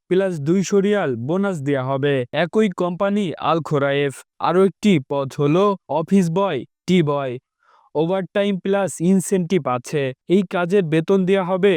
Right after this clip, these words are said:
সতেরোশো রিয়াল প্লাস দুইশো রিয়াল, সাথে বোনাস। দর্শক, এই সকল পোস্টে জরুরি ভিত্তিতে লোক নেওয়া হবে। আপনারা যারা সৌদি আরবে যাওয়ার আগ্রহী,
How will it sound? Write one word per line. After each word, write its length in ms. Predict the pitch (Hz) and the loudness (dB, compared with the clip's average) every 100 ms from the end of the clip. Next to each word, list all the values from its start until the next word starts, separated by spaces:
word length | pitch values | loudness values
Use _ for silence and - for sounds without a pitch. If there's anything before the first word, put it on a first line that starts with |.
| 117 | 0
সতেরোশো 600 | - 170 180 202 196 - 139 | -2 -2 2 2 2 0 -2
রিয়াল 360 | 131 151 185 202 | 0 2 2 0
প্লাস 320 | - 180 196 160 | 0 0 0 0
দুইশো 380 | 151 185 - 190 | 2 2 2 2
রিয়াল, 320 | 202 196 135 110 | 4 2 0 -4
সাথে 380 | - 180 170 180 | -4 -4 -2 -2
বোনাস। 420 | 139 135 139 131 - _ _ _ _ - | 0 0 0 -4 -8 _ _ _ _ -10
দর্শক, 440 | 143 185 185 214 196 | -4 -2 0 0 0
এই 160 | 175 196 | 0 0
সকল 340 | - 190 - 190 | 0 -2 0 0
পোস্টে 400 | 185 190 - 202 | 2 0 2 0
জরুরি 440 | 139 156 185 202 | 2 2 4 4
ভিত্তিতে 540 | 156 147 160 202 175 190 | 2 -2 -2 -2 2 2
লোক 280 | 127 131 185 - | 2 0 -2 0
নেওয়া 180 | 160 131 | -2 -2
হবে। 320 | 135 135 143 127 - | -2 0 0 0 -4
আপনারা 400 | 160 180 202 196 | -6 -2 0 0
যারা 280 | 185 202 175 123 | 2 2 0 -2
সৌদি 340 | - 180 185 202 | 0 0 2 2
আরবে 280 | 196 185 190 | 2 0 0
যাওয়ার 320 | 156 185 185 | 0 0 0
আগ্রহী, 540 | 135 139 139 139 190 | -2 0 0 2 2